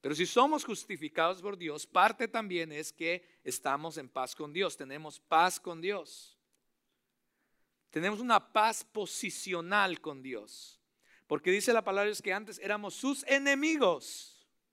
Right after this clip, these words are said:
¿Sí? Entonces la ira de Dios estaba en contra de nosotros. Pero vino Cristo, pasó lo que pasó, la,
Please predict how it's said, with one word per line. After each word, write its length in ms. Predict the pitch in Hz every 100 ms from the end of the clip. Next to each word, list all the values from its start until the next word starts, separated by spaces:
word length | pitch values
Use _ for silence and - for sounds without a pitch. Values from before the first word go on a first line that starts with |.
| _ _ _ _ _ _
¿Sí? 360 | - 185 226 - _ _ _ _ _ _ _ _ _ _ _ _ _ _ _
Entonces 380 | - 202 254 226
la 200 | 214 202
ira 320 | 262 311 294
de 140 | 262
Dios 400 | 226 254 262 214
estaba 840 | - - - 247 247 185 156 156 165 _ -
en 180 | 151 147
contra 400 | 175 190 185 170
de 120 | 147
nosotros. 600 | 127 - 120 - 110 - _ _ -
Pero 220 | - 156
vino 360 | 165 254 285 254
Cristo, 560 | - 226 214 - 151 139 _ -
pasó 280 | 147 -
lo 140 | 254 247
que 120 | 220
pasó, 340 | - 170 196
la, 240 | 180 156